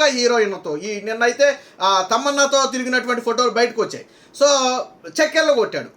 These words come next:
ప్రత్యేక ఫ్లైట్లో. మళ్ళీ ఏదో అందరూ కలిసి వెళ్ళే ఫ్లైట్లో మనోడు వెళ్తే ఏదో యాదృచ్ఛికంగా కలిశారు అనుకోవచ్చు.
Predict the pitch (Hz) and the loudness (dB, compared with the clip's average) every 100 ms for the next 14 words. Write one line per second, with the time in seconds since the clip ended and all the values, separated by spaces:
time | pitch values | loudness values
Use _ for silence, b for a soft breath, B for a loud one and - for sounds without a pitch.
0 | - 247 294 311 302 294 262 220 190 190 | -4 -4 0 0 2 0 0 0 0 0
1 | 233 262 277 247 277 269 269 262 262 254 | 2 2 2 2 4 4 2 0 0 0
2 | 254 254 254 247 254 262 254 269 269 233 | 0 -2 -2 -2 0 2 0 2 2 2
3 | 240 254 247 233 240 247 247 254 247 240 | 0 2 0 0 -4 -8 -6 -4 -2 -2
4 | 254 240 247 254 190 - | -2 -2 -2 -2 -2 -4